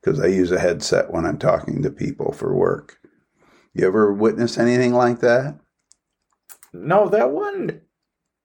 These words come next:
Speaker 2: I, I guess I haven't witnessed it. I, if I've FaceTimed somebody, it's in the comfort of my home. It's not driving or in an airport or
Speaker 1: Yeah.
Speaker 2: something like that.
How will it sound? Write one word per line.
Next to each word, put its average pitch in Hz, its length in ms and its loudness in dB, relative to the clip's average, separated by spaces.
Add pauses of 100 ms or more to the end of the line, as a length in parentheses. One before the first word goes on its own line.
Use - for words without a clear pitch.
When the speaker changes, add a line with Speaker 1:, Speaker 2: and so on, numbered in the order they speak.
(300)
Speaker 2:
I, 139 260 0
I 156 40 0
guess 202 220 2
I 185 60 6
haven't 147 240 4
witnessed 113 360 0
it. 73 100 -2
I, 90 120 4 (240)
if 117 260 2
I've 131 200 4
FaceTimed 135 440 2
somebody, 98 380 2
it's 92 120 -2
in 98 80 0
the 92 80 -4
comfort 95 320 -2
of 85 60 0
my 85 120 2
home. 82 260 0
It's - 160 -10
not 80 320 0 (320)
driving 85 440 2
or 76 140 0
in 73 80 -4
an 67 160 -6
airport 82 560 2
or 64 280 -4 (260)
Speaker 1:
Yeah. 90 540 0
Speaker 2:
something 85 300 -4
like 78 140 -4
that. 82 380 -2